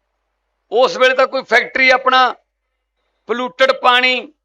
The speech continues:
ਕਿਸੇ ਦਰਿਆ 'ਚ ਜਾਂ ਕਿਸੇ ਧਰਤੀ 'ਚ ਬੋਰ ਕਰਕੇ ਡੰਪ ਨਹੀਂ ਕਰਦੀ ਹੋਣੀ, ਉਸ ਵੇਲੇ ਤਾਂ ਕੋਈ ਸਪਰੇਆਂ ਨਹੀਂ ਕਰਦਾ ਹੋਣਾ ਮੋਨੋਕ੍ਰੋਟੋਫਾਸ।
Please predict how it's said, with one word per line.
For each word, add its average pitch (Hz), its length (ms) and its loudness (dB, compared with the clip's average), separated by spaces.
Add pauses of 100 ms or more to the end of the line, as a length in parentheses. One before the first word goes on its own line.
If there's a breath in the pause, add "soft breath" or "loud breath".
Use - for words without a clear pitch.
(440)
ਕਿਸੇ 240 280 0
ਦਰਿਆ 233 480 2
'ਚ 208 40 -6
ਜਾਂ 240 240 -2
ਕਿਸੇ 247 460 -2 (520)
ਧਰਤੀ 226 360 -2
'ਚ 220 100 -10
ਬੋਰ 233 300 0
ਕਰਕੇ 240 320 -4
ਡੰਪ 214 340 -4
ਨਹੀਂ 262 160 -4
ਕਰਦੀ 240 240 -4
ਹੋਣੀ, 247 400 -8 (1080)
ਉਸ 226 280 -4
ਵੇਲੇ 254 160 0
ਤਾਂ 254 140 -2
ਕੋਈ 247 140 -10
ਸਪਰੇਆਂ 240 460 -2
ਨਹੀਂ 262 120 -4
ਕਰਦਾ 254 260 -2
ਹੋਣਾ 240 220 -2
ਮੋਨੋਕ੍ਰੋਟੋਫਾਸ। 240 960 -4